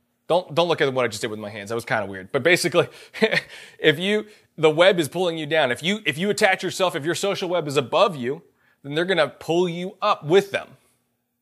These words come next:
I probably should have just started that way, but whatever. I didn't, I didn't come up with that idea just yet. Maybe I'll do an illustration. Um, and I think one of the big things about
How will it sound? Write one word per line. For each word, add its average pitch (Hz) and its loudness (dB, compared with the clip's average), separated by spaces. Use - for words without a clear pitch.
I - -8
probably 226 8
should 196 4
have 156 -2
just 151 -4
started 151 2
that 127 0
way, 127 0
but 123 -4
whatever. 127 2
I 113 0
didn't, 143 -6
I 139 4
didn't 147 2
come 180 -2
up 147 -2
with 123 -8
that 131 -2
idea 113 -6
just 110 -10
yet. 101 -6
Maybe 123 -6
I'll 131 2
do 120 -4
an 110 -6
illustration. 104 -8
Um, 139 6
and 190 6
I 165 6
think 262 0
one 233 6
of 202 2
the 185 2
big 190 4
things 180 0
about 139 4